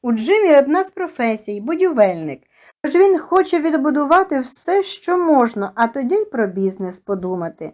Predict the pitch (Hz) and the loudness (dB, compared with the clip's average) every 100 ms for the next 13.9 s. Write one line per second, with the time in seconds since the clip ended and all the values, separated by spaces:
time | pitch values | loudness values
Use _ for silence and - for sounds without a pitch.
0 | - 262 427 415 - 220 208 254 262 240 | 0 2 4 2 -2 -6 -4 -2 0 0
1 | 247 262 247 214 196 180 190 - 202 240 | 0 -2 0 2 0 -2 -8 -6 -4 -4
2 | 233 220 190 196 185 196 302 320 _ _ | -4 -2 0 -2 0 0 0 -2 _ _
3 | - 269 349 453 440 370 381 359 359 294 | -10 -2 4 4 4 2 4 4 4 4
4 | 262 226 214 190 - 262 269 233 240 233 | 4 0 -2 -6 -4 0 2 2 2 2
5 | 233 208 208 208 196 180 180 170 311 320 | 2 2 -2 -4 -6 -4 -4 -4 -2 0
6 | 302 302 _ _ _ 349 370 294 240 240 | 0 -4 _ _ _ 0 0 0 -2 -4
7 | 214 185 175 170 165 160 160 135 - _ | -2 -2 -2 -2 -4 -8 -10 -16 -18 _
8 | _ - 220 226 220 214 240 370 320 233 | _ 0 0 2 2 2 2 2 2 0
9 | 196 170 - 202 185 247 381 381 185 - | -2 -4 -8 -10 -4 -2 -2 -2 -6 -8
10 | 202 320 370 269 254 202 196 175 151 156 | -6 -6 -2 -2 -2 -2 -4 -4 -6 -12
11 | _ 262 226 220 208 185 175 175 294 339 | _ 0 0 0 -2 -4 -6 -2 0 0
12 | 226 180 - _ _ - 240 320 311 _ | -2 -8 -14 _ _ -8 -4 -4 -8 _
13 | _ _ _ - 185 185 - 160 | _ _ _ -10 -8 -8 -10 -8